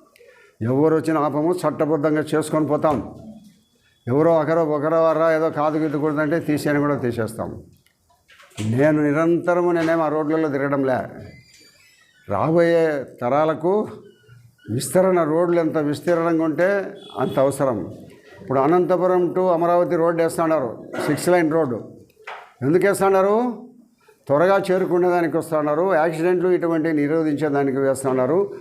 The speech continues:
ఈ రుగ-, ఈ రకమైన పద్ధతుల్లో రోడ్ల విస్తరణ, యాక్సిడెంట్ కానీ త్వరగా చేరుకోవాలని కానీ ప్రభుత్వం భావించి రోడ్ల విస్తరణ చేస్తా ఉంటే నువ్వు విస్తరణకు అడ్డంకి. ఏంటి నీ అడ్డంకి?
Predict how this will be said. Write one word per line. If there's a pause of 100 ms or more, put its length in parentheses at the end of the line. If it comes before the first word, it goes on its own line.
(320)
ఈ
రుగ-,
ఈ
రకమైన
పద్ధతుల్లో
రోడ్ల
విస్తరణ,
యాక్సిడెంట్
కానీ
త్వరగా
చేరుకోవాలని
కానీ
ప్రభుత్వం
భావించి
రోడ్ల
విస్తరణ
చేస్తా
ఉంటే (440)
నువ్వు
విస్తరణకు
అడ్డంకి. (1500)
ఏంటి
నీ
అడ్డంకి?